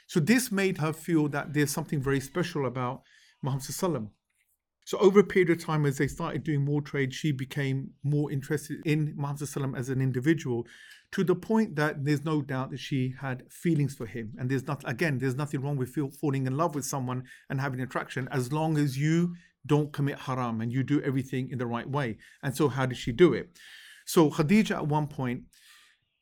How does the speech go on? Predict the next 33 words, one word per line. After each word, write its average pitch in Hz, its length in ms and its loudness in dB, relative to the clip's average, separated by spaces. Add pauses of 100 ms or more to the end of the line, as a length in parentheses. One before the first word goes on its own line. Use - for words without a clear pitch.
(120)
when 151 180 4
she 175 140 0
was 147 180 4
sitting 156 280 0
there 135 100 2
and 131 100 0
she 143 100 -4
was 131 120 -2
talking 165 320 -2
to 143 140 -2
her 123 60 2
best 123 300 -4
friend, 117 360 -4 (500)
she 156 260 2
was 135 440 0 (1300)
talking 170 340 2
about 127 420 -2 (520)
marriage. 127 640 0 (220)
And 139 300 0
her 139 120 2
friend 180 260 2
said 170 220 0
to 147 120 -2
her, 131 120 2
"Would 143 300 -2
you 151 80 2
not 143 200 -2
be 131 200 0
interested 127 420 -4
in 123 80 0
someone 127 320 -2
like 117 220 -4 (200)
Muhammad?" 139 520 -2